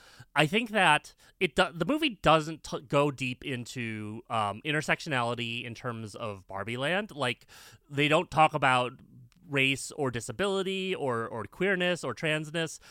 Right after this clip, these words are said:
Um, like, they don't foreground that at all, but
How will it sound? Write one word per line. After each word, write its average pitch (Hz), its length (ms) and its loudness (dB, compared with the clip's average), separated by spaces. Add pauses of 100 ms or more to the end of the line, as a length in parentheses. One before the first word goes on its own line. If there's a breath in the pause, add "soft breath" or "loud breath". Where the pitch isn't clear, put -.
(220 loud breath)
Um, 123 420 2 (180)
like, 143 280 -2
they 156 120 2
don't 180 200 6
foreground 175 640 2
that 240 140 2
at 262 100 0
all, 269 320 2 (240 soft breath)
but 190 220 4